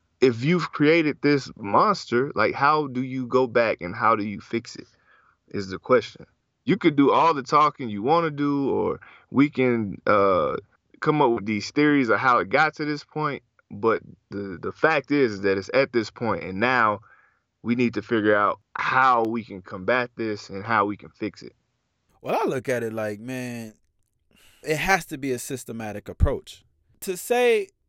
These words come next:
Speaker 2: these people is over here killing each other, they stupid, they need to wisen up. That is stupid. That is like asking somebody to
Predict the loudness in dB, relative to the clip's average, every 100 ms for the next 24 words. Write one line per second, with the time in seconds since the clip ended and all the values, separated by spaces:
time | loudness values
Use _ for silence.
0 | _ _ -16 -12 -10 -6 0 0 0 -2
1 | -2 -2 -2 -2 -6 -8 -8 -6 -6 -6
2 | -10 -8 -8 -6 -12 -14 _ -12 -8 -6
3 | -8 -6 -6 -4 -6 -6 -12 -10 -8 -8
4 | -8 -6 -4 -6 -6 -12 -14 -18 _ _
5 | _ _ -4 -2 0 -2 -4 -6 -8 -12
6 | -20 _ _ _ _ -14 -8 -4 -4 -6
7 | -14 _ -4 2 2 2 0 0 0 -2
8 | _ _ _ _ 0 2 0 -4 -8 -6
9 | -2 -2 -2 -4 -6 -4 -4 -6